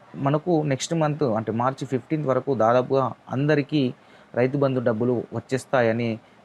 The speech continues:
సీఎం గారు మొన్నటి సభలో కొడంగల్లో చెప్పడం అయితే జరిగింది, కోస్గి సభలో.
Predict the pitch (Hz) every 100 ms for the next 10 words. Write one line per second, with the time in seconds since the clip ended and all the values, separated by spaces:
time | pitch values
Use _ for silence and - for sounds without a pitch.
0 | - 131 135 131 123 120 110 113 107 -
1 | 101 117 113 104 117 - 110 117 123 117
2 | 110 - - 113 110 107 120 104 113 -
3 | - - - 117 104 113 165 - 113 -
4 | 117 - 95 113 190